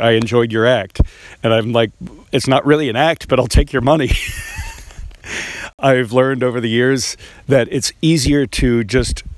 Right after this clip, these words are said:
accept a tip than to deny it. If people feel moved to, out of the blue, you know, pay me for being me, I'll take it.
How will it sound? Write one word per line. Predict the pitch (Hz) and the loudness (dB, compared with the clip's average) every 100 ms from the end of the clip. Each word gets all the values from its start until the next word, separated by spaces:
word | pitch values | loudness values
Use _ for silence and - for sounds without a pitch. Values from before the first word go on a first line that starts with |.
| - - - - | -20 -20 -18 -4
accept | 135 - - 151 151 | -2 0 2 2 0
a | |
tip | 120 143 135 - | -2 -2 -2 -2
than | 123 110 | -2 -2
to | - | -2
deny | 107 95 101 98 | -2 -2 -2 -2
it. | 92 - - - - | -6 -10 -20 -20 -4
If | 120 - | -4 0
people | 143 123 | 0 2
feel | 113 139 120 | 0 2 2
moved | 120 127 127 - - | 2 0 0 -4 -4
to, | 139 120 113 110 104 92 _ | 0 2 2 0 -4 -8 _
out | 127 127 | 0 0
of | |
the | 117 | 0
blue, | 104 120 123 123 117 - _ - - - _ _ - | -2 0 2 0 -2 -8 _ -20 -20 -20 _ _ -8
you | 135 | -6
know, | 101 | -6
pay | - 139 | -4 -2
me | 123 120 | 0 0
for | 104 117 | -2 -4
being | 117 117 107 | -2 -2 -2
me, | 117 120 117 117 - - | 0 0 -2 -10 -18 -10
I'll | - 131 | 0 0
take | - 117 98 | 2 -2 -2
it. | 101 | -10